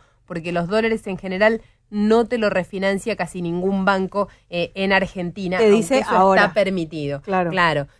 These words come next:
Speaker 1: te, te cobran, eh, un porcentaje que es alrededor del diez por ciento de tu consumo en pesos,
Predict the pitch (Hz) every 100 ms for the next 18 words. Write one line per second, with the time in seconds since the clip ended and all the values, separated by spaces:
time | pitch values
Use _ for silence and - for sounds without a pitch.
0 | _ - 180 - - - 180 202 165 151
1 | 147 139 _ 170 151 - 214 220 214 208
2 | 196 190 - 196 202 196 156 151 170 160
3 | 165 185 175 185 160 160 156 170 220 220
4 | 208 185 - 202 160 147 143 131 160 170
5 | 233 233 254 269 285 - 262 262